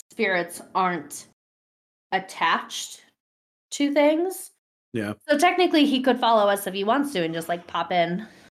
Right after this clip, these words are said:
Speaker 1: from
Speaker 2: Well,
Speaker 1: what
Speaker 2: yeah.
Speaker 1: I believe. And I have heard that, like, ghosts will do that 'cause there's always, like,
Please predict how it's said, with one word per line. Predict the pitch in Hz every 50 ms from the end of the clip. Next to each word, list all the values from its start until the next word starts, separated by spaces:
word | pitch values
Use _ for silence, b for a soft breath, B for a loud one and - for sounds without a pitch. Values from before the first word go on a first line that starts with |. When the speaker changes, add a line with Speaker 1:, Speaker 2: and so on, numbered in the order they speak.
| _ _ _ _ _ _ _ _ _ _ _ _ _ _ _ _ _ _ _ _
Speaker 1:
from | 220 196 180 170 170 165 165
Speaker 2:
Well, | 170 170 - - _ _ _ _ _ _ _ _
Speaker 1:
what | - - -
Speaker 2:
yeah. | 190 208 208 196 220
Speaker 1:
I | 254 277 247
believe. | 214 185 165 160 165 165 156 160 165 170 170 - -
And | 214 226 233
I | 254 285
have | 330 320 349 381 415 -
heard | 294 311 302 302 233
that, | 247 220 - -
like, | 196 202 190 190 - - b b b _ _ _ _ _ _ _ _ _ 202 180
ghosts | - 214 208 208 214 214 - -
will | 214 208 190
do | 196 185 185 180
that | 196 202 208 190
'cause | - 220 208 202
there's | 214 220 214 208
always, | 226 208 214 214 214 208 208 220
like, | 202 196 202